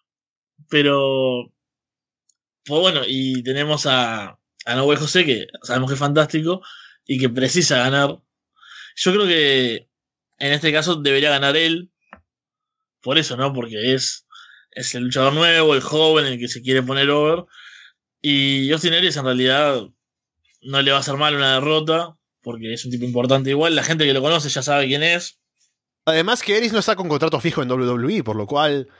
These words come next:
Speaker 2: uno
Speaker 1: También.
Speaker 2: pensaría que hay preferencia para el tipo que sí está bajo contrato y que además es el tipo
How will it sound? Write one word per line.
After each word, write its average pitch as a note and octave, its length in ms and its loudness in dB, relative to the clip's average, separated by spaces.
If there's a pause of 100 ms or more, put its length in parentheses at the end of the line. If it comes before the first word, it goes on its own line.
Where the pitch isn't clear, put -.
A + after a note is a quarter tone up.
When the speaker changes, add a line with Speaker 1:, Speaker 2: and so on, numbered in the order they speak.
(420)
Speaker 2:
uno F3+ 360 0
Speaker 1:
También. D#3 220 0
Speaker 2:
pensaría F3 420 2
que D3+ 140 2
hay D#3 140 2
preferencia D#3 640 0
para C3+ 160 0
el A#2+ 80 -4
tipo D#3 220 -2
que B2+ 100 -2
sí F3 80 -6
está F#3 140 0
bajo B2+ 160 0
contrato D#3 460 0
y D3 40 2
que B2 60 -2
además B2+ 300 2
es C3+ 100 -4
el A#2+ 100 -4
tipo C#3+ 380 0